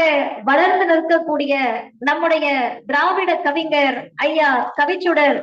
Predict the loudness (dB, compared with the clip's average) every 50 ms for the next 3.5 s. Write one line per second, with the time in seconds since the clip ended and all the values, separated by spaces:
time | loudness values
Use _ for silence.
0 | -4 -4 -2 0 0 0 0 0 0 -2 -4 -4 0 0 0 0 2 0 0 0
1 | 2 0 0 0 -2 -6 -12 -16 _ _ _ _ _ _ _ _ _ _ _ _
2 | -6 -2 0 2 2 2 2 2 0 0 2 2 2 2 4 2 2 0 -4 -6
3 | -6 -2 2 2 4 4 2 2 0 -2